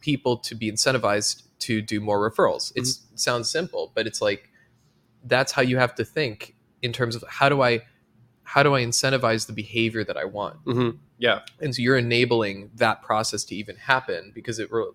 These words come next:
Speaker 1: relies on data.
Speaker 2: Yeah, because, like, you know, if someone, if I refer you, um, or if I s-, if I send, like, if you're doing consulting or something and I send someone your way, and then I never hear about it again,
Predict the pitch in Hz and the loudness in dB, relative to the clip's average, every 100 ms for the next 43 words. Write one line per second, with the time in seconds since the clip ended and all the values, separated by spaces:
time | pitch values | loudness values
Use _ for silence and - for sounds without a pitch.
0 | _ 117 110 104 101 107 120 117 - _ | _ -2 0 0 -4 -4 -4 -4 -8 _
1 | _ 135 113 98 135 147 160 147 131 - | _ 2 2 0 -4 -4 -2 2 0 0
2 | 120 104 98 123 151 147 139 127 110 101 | -2 0 -2 -2 0 4 4 4 0 0
3 | 127 131 135 123 - _ - 117 - 123 | 4 6 6 2 -4 _ -6 -6 0 2
4 | 113 113 117 110 101 104 _ _ _ _ | 2 2 0 0 -4 -10 _ _ _ _
5 | _ _ _ _ _ _ 110 104 101 98 | _ _ _ _ _ _ -2 0 0 -2
6 | 95 95 - _ - 117 123 120 - 120 | -4 -8 -18 _ -2 2 2 2 -4 2
7 | 123 117 120 113 113 101 110 104 - 117 | 2 4 2 2 0 -4 -4 -4 -4 -4
8 | 104 98 113 - 107 113 107 107 104 104 | -4 -6 -10 -4 -4 -4 -6 -6 -8 -6
9 | 101 104 107 107 107 110 101 98 95 107 | -6 -6 -6 -10 -6 -6 -4 -6 0 2
10 | 95 101 120 _ _ _ _ _ _ _ | 2 -2 -10 _ _ _ _ _ _ _
11 | _ _ _ _ _ _ 123 120 113 110 | _ _ _ _ _ _ 0 2 2 0
12 | 107 - 117 110 101 - - 87 104 | -2 0 2 2 -2 -6 -8 -6 -6